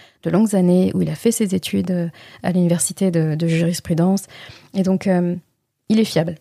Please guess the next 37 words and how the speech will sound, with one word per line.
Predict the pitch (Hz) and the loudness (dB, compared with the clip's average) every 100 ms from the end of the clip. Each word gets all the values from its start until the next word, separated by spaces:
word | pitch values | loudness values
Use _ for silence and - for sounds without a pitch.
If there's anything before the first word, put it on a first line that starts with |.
| - | -4
Et | 190 202 - _ - | 0 0 -2 _ -18
il | 190 190 180 | -6 0 0
fait | 175 - 226 202 | 0 0 2 0
ça | 180 220 208 | 0 0 2
avec | 175 - | 0 0
passion. | 208 196 - 214 | -2 0 -2 -2
Il | 202 | -2
est | 165 | -2
vraiment | 180 214 220 214 _ | 0 0 0 -4 _
passionné | 214 202 - 202 185 180 - _ _ - | -4 -4 -2 0 0 -2 -6 _ _ -6
par | 196 | -4
ça. | - 175 208 _ _ _ - | 0 0 0 _ _ _ -6
Et | 180 175 165 160 160 _ _ _ _ - - _ _ _ _ _ | -2 -2 -2 -6 -12 _ _ _ _ -20 -20 _ _ _ _ _
ça | - - 202 | -6 0 2
fait | - | 2
bon | 214 214 | 2 2
vivre, | 196 208 180 | 2 2 0
en | |
fait, | - 190 | -2 -4
d'être, | - - - 165 165 | -2 -4 -2 -4 -2
d'être | 180 - | -4 0
avec | 185 170 - | 2 2 2
lui | |
en | 185 | 0
voyage. | 170 156 147 - - _ _ _ _ _ _ _ - - | 2 0 -2 -8 -14 _ _ _ _ _ _ _ -16 -4
Donc, | 190 220 151 - _ _ | 0 0 -2 -10 _ _
pour | - 254 | -4 -4
pouvoir, | - 190 202 214 185 | 0 0 2 0 0
euh, | 170 170 - _ _ _ _ _ _ | 0 -2 -8 _ _ _ _ _ _
tirer | - 190 220 | -4 0 0
au | 208 | 0
sort | - 202 | -2 -2
quelqu'un, | - 175 208 | -2 -2 0
je | 220 | 2
me | 185 | 0
suis | 160 | 0
dit, | 180 208 208 | 0 -2 -2